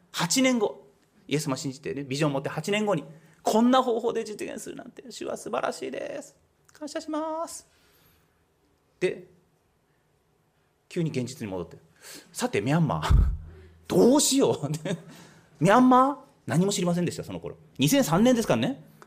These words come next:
もうこの頃ミャンマーね、軍事独裁バリバリ。ね、アウン・サン・スー・チーさん、自宅軟禁の時代です。まあ、今また戻っちゃいましたけどね。ね。ミャンマー、何にも知りませんでした。ね。だから、ミャンマーといって知ってることは何？この、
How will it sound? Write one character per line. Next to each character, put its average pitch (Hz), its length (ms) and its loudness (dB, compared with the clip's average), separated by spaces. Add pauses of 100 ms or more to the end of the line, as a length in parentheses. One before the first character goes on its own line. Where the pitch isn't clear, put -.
(320)
も 151 80 0
う 147 60 -4
こ 214 80 4
の 226 80 4
頃 214 120 4
ミ 170 140 4
ャ 185 60 2
ン 175 40 0
マ 113 300 0
ー - 40 -6
ね、 120 220 -2
軍 143 140 0
事 143 140 0
独 123 120 -2
裁 123 200 2
バ 107 100 2
リ 117 60 0
バ 107 100 2
リ。 - 140 -6 (520)
ね、 104 180 -8
ア 131 120 2
ウ 160 60 4
ン・ 170 40 2
サ 165 160 0
ン・ 139 60 -2
ス 139 80 -4
ー・ 127 60 0
チ 110 120 -8
ー 104 40 -6
さ 90 140 -8
ん、 80 40 -10
自 - 140 -14
宅 101 180 -6
軟 82 100 -8
禁 80 160 -18 (400)
の 151 80 0
時 127 120 -2
代 92 140 0
で - 60 -6
す。 - 100 -18 (200)
ま 110 80 0
あ、 - 20 -2
今 110 160 0
ま 104 120 -2
た 117 80 0
戻 113 180 0
っ - 20 -2
ち 117 80 -4
ゃ 104 40 0
い - 20 -4
ま 78 80 -6
し - 40 -14
た 85 60 -10
け 80 80 -8
ど 95 80 -6
ね。 165 160 -6 (380)
ね。 85 180 -14 (640)
ミ 147 140 0
ャ 175 60 4
ン 180 80 2
マ 165 140 2
ー、 175 120 -4 (340)
何 190 500 2
に 202 100 4
も 196 80 2
知 185 60 -2
り 160 60 0
ま 143 80 2
せ 143 80 -6
ん 101 40 -8
で 80 60 -10
し 76 40 -18
た。 - 80 -14 (340)
ね。 98 140 -12 (1300)
だ - 80 -8
か 117 100 -6
ら、 92 160 -6
ミ 143 140 -2
ャ 175 40 2
ン 180 60 2
マ 165 100 4
ー - 20 4
と 131 100 -2
い - 40 -2
っ - 40 -6
て 113 80 -6
知 - 80 -8
っ - 20 -16
て 131 80 0
る 123 60 0
こ 120 100 -4
と 104 80 0
は 92 80 2
何？ 85 220 -4
こ 87 100 -8
の、 80 220 -8